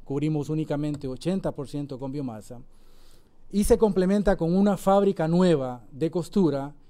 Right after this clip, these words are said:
en el Parque Industrial de Zona Franca de las Américas.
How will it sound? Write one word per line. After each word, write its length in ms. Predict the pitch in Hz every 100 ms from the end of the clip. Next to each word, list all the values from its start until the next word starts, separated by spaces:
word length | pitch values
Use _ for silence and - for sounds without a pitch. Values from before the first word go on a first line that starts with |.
| - -
en 160 | 139 135
el 100 | 131
Parque 360 | - 170 170 170
Industrial 540 | 160 139 - 160 160
de 100 | 147
Zona 220 | 156 151
Franca 600 | 143 151 147 143 143 139 139
de 160 | 135
las 200 | 131 123
Américas. 580 | 120 143 123 - 113 -